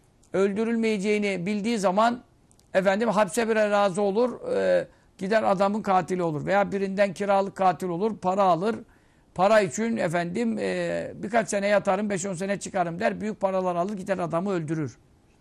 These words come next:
Ama öldürüleceğini bildiği zaman adamı korkusundan adamı öldürmez. Öldürmeyince ne olur? Öldürecek olduğu adam yaşamış olur. Kendi de yaşamış olur katil olmadığı için.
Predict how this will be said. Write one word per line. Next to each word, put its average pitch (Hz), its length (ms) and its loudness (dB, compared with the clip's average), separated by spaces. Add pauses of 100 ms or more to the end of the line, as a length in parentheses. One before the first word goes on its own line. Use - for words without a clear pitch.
(320)
Ama 202 200 2
öldürüleceğini 214 840 0
bildiği 220 300 -2
zaman 208 420 2
adamı 196 400 -2
korkusundan 202 640 -2
adamı 196 300 0
öldürmez. 175 480 0 (300)
Öldürmeyince 214 680 0
ne 240 60 0
olur? 226 380 0
Öldürecek 208 600 0
olduğu 196 340 2
adam 220 300 2
yaşamış 220 420 0
olur. 233 280 0 (360)
Kendi 208 360 2
de 233 60 4
yaşamış 226 480 2
olur 226 260 0
katil 214 320 2
olmadığı 226 460 0
için. 233 320 -2